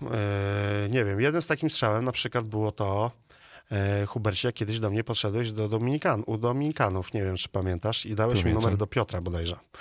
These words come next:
Speaker 1: E, a ja w tej chwili modliłem się na kolanach, mówiłem, e, „Kurczę, Panie Jezu, no jaki jest sens modlitwy, nie?” Bo dowiedziałem się chwilę wcześniej, że moja, e, ukochana ciocia, którą pozdrawiam, nie wiem, czy będzie mnie słyszeć, e, jest już emerytowaną zakonnicą i od trzydziestu lat modliła się na różańcu.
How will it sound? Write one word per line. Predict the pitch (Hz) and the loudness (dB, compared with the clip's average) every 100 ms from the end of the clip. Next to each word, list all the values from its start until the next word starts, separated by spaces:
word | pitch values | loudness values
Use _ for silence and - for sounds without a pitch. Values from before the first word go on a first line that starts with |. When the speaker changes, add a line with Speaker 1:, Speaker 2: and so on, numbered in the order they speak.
| - - - - | -16 -16 -14 -4
Speaker 1:
E, | 101 98 98 101 | 0 0 0 0
a | 113 120 | -2 -2
ja | 170 165 | 0 0
w | - | -2
tej | 139 | -6
chwili | - 156 151 139 | -4 -4 -2 0
modliłem | 127 120 139 120 | -2 -2 -4 -2
się | 120 | -4
na | |
kolanach, | 107 123 127 123 | -4 -2 -2 -2
mówiłem, | 120 117 110 110 120 | -2 0 0 -2 -4
e, | 113 | -6
„Kurczę, | 110 139 - 107 | -6 -4 -2 -2
Panie | 131 135 | 0 0
Jezu, | 120 98 | 0 -2
no | 101 | -2
jaki | 127 160 | -2 -2
jest | 147 - | 0 0
sens | 127 - | -2 -2
modlitwy, | 139 165 127 - 87 | -4 -4 -4 -4 -4
nie?” | 87 110 139 - - - | -2 -4 -6 -12 -12 -6
Bo | - | -2
dowiedziałem | 156 147 135 117 113 | 0 2 2 2 2
się | - 131 147 | 0 0 0
chwilę | - 120 107 | -4 0 0
wcześniej, | - 101 - 143 | 2 0 0 0
że | 131 | 0
moja, | 120 131 120 120 - 110 107 | 0 2 2 0 -2 -2 0
e, | 101 | -2
ukochana | - 110 123 101 | -2 0 0 0
ciocia, | - - 104 | -2 -2 -2
którą | - 107 95 | -2 -4 -2
pozdrawiam, | 95 92 87 90 | -2 -2 0 0
nie | |
wiem, | 87 | 0
czy | 82 92 | 0 0
będzie | 90 87 | 0 0
mnie | 82 | -2
słyszeć, | - 90 135 - - - - - - - - | 0 0 0 -4 -12 -20 -20 -20 -18 -18 -6
e, | 110 107 110 113 | 0 2 2 0
jest | 156 147 | 0 -2
już | 151 | 0
emerytowaną | 135 123 113 120 123 113 | 2 2 2 2 2 2
zakonnicą | 104 110 98 98 127 151 131 | 0 -2 -2 -2 0 0 2
i | |
od | - | 2
trzydziestu | 110 110 - | 0 -2 0
lat | 98 101 104 | 0 0 0
modliła | 92 95 | 0 0
się | 92 92 | 0 0
na | 87 | 0
różańcu. | 90 85 78 - | 0 -2 -4 -8